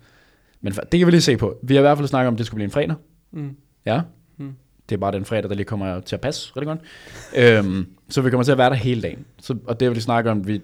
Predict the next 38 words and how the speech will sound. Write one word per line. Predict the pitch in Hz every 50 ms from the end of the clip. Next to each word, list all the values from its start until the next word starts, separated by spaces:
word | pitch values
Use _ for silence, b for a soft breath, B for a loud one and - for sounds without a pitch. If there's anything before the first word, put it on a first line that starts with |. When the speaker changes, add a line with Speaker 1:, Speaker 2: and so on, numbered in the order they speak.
| - -
Speaker 1:
er | 104 104
der | 107 110 110 107 - - -
hele | - - 117 117 107
dagen, | 110 104 101 92
så | 101 - 107
vi | 98
kan | 98 - 98 -
ramme | 87 90 98 104 110 - - - _ -
alle, | 104 107 110 113
der | 113
kommer | 113 - 104 87 87
igennem, | 87 - - - - - 90 - _ _
kan | - -
man | 92 92
Speaker 2:
Ja. | -
Speaker 1:
sige. | 92 92
Fordi | - 101 98 98 92 85 B B B B B B B B B B B -
der | 120
er | 110
forskellige, | 117 127 120 - - - 139 135 123 113
ligesom | - 117 131 131 139 135
et | 110 -
normalt | - 95 95 - -
fitnesscenter, | - - 92 104 110 - - - - -
der | - -
er | 113
jo | 113
nogle | 113 113 110
forskellige | 113 107 - 120 113 107 95 90
rush-tidspunkter. | 98 98 101 107 - - - - - - - 120 107 113 - 123 101 98 98 92 92 b b b b b b b
I | 120
Butchers | 110 123 117 113 117 104
er | 110 98
det | 92 90
ofte | 90 - - 98 90 - - -
tidlig | - - 143 151
om | 147
morgenen, | 139 120 113 120 143 151 151